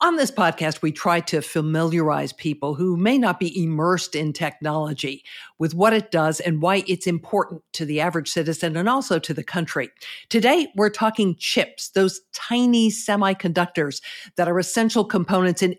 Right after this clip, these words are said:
everything from your microwave to hypersonic weapons. With me to discuss,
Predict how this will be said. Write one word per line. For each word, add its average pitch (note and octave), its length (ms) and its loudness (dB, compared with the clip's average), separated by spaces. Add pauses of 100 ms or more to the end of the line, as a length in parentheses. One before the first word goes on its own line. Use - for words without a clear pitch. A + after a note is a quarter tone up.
everything F#3 580 0
from F3 220 -2
your F3 100 0
microwave D#3+ 1000 0
to D#3+ 240 0
hypersonic F3 720 0
weapons. D#3+ 500 -4 (400)
With C4+ 240 4
me C#4+ 140 2
to A#3 120 0
discuss, F#3+ 500 2